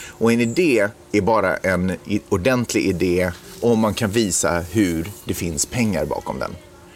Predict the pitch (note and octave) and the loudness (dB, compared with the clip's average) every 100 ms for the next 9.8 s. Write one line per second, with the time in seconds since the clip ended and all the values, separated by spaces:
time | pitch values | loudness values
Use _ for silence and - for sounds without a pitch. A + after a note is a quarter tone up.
0 | - - - - A2 A#2 B2+ C#3+ F3+ F3+ | -20 -20 -12 0 2 4 2 4 2 2
1 | E3 B2 A2 - G#2+ G#2 F2 G2 C3 G#2+ | 2 2 0 2 0 0 -2 -2 0 0
2 | - C3+ B2 E2+ E2+ F#2+ F#2 F#2+ F2+ - | 2 2 2 2 0 -2 0 0 0 0
3 | F#2 E2+ E2+ F2+ F2 F#2+ A#2+ G#2+ F2 D#2+ | 0 0 0 -2 -4 -2 2 2 2 0
4 | D#2+ E2 - - - - F2 E2+ F2 E2 | -2 -4 -10 -16 -18 -8 -6 -4 -4 -2
5 | - F#2 A2+ C#3 G#2+ E2 D#2+ F2 E2+ E2+ | -2 -2 0 0 2 2 0 -2 -2 -2
6 | F2 - F2 F2+ D#2+ E2+ F2+ F2 A#2 G2 | -2 -6 -2 0 0 0 -2 0 -2 -2
7 | - G#2 - - - - - - - A#2+ | 0 -2 -4 -18 -18 -18 -20 -16 -4 0
8 | A#2 A2+ A2+ A2+ A2+ - G#2+ B2 A#2+ - | 2 2 2 2 2 0 -2 0 0 2
9 | B2 A#2 A2+ A2+ A2+ - A#2+ - | 2 2 4 4 2 0 -2 -4